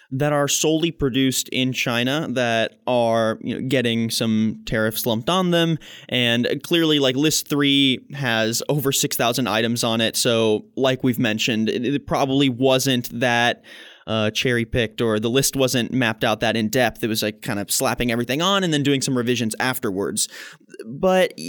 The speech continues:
you know, it sounds like a, a lot of these products are still getting tariffs, even though they're only produced in China. And so that gets me thinking,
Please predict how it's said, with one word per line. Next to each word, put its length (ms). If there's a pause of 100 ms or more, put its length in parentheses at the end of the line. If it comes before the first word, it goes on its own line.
you 120
know, 80
it 140
sounds 360
like 440
a, 420
a 60
lot 200
of 100
these 260
products 480
are 240
still 480
getting 380
tariffs, 580
even 360
though 220
they're 180
only 220
produced 640
in 240
China. 420
And 140
so 140
that 240
gets 180
me 80
thinking, 420